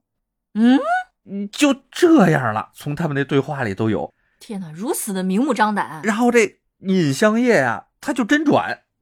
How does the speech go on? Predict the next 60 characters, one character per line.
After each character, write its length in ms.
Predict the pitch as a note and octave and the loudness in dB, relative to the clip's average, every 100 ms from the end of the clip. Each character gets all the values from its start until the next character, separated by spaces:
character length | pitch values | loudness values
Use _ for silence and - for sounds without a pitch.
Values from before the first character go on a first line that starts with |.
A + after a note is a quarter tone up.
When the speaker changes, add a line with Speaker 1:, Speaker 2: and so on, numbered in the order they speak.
| _ | _
Speaker 1:
啊。 920 | G3 G3 G#3+ A#3+ G3+ G3+ F#3 F#3 F#3+ _ - | -8 -4 -4 -4 -4 -4 -8 -10 -16 _ 0
Speaker 2:
这 180 | A#3 G#3+ | 4 6
个 280 | D#3 - _ _ _ _ | 4 2 _ _ _ _
毁 280 | - C3 | -2 4
三 180 | B2 C#3 | 6 6
观 160 | B2+ C#3+ | 4 4
了 80 | B2 | 2
吧？ 260 | A#2 - _ | -2 -8 _
Speaker 1:
太 160 | - F#3 | -8 -8
毁 120 | - | -8
三 240 | - E3 | -10 -10
观 160 | E3 D3 | -8 -10
了。 180 | C#3+ - _ _ _ | -12 -18 _ _ _
Speaker 2:
哎， 180 | D#3+ G3 _ _ - | -4 -4 _ _ -6
你 160 | A2 G2+ | -2 2
别 180 | B2+ | 2
看 200 | F#3 G#3+ | 2 0
这 100 | C3+ | 0
李 240 | F#2 E2 D#2+ | 0 -2 -2
恩 180 | C#3+ G3 | 0 0
海 220 | - E2 | -2 -8
这 140 | E2 | -8
娘 180 | E2 C#2+ G#2+ | -10 -6 -2
们 60 | |
儿 60 | D3 | -2
吧， 160 | E2+ D#2 | -2 -2
对 160 | E3 C#3 | 0 0
自 180 | D#3+ | 0
己 140 | F2+ E2 | -4 -4
这 100 | F#2 | -6
亲 280 | - - D#3+ | -8 -4 -2
老 160 | E2+ | -2
公 180 | G2+ C3+ | -2 -2
尹 140 | F2 | -2
相 200 | D#2 B2+ | -4 -4
业 120 | D3 B2 | -2 -2
那 260 | E3 B3+ | 0 2
么 220 | A#3+ F2+ - | 2 -2 -10
抠 320 | - D#3+ D#3+ | -6 -2 0
啊， 220 | E2+ - _ _ _ - | -2 -8 _ _ _ 0
但 180 | G#3 F#3+ | 2 4
是 160 | E3 | 2
有 320 | A#2+ F#2 F2 - | 2 2 0 -4
一 240 | A2 C3+ | -2 -2
个 140 | G#3 G#3+ | 2 2
地 240 | D#3 F#2+ | 2 -4
方 260 | D#2+ D2+ - | -4 -12 -12
她 180 | - G2+ | -4 -4
可 220 | - - | -4 -6
愿 340 | G2 G#2+ E2+ | 0 0 0
意 80 | E2 | -2
为 180 | E2 E2+ | -4 -4
自 220 | - F2 | -6 -8
己 140 | D2 D2+ | -6 -4
的 100 | E2 | -2
老 400 | D#2+ D#2 B1 C#2 | 0 -2 -4 -8
公 260 | D#2+ D#2+ | -8 -8
投 240 | - D2+ D#2 | -8 -8 -8
资。 300 | - D2+ _ _ - | -10 -12 _ _ -4
Speaker 1:
嗯？ 260 | F3 G#3+ | 0 0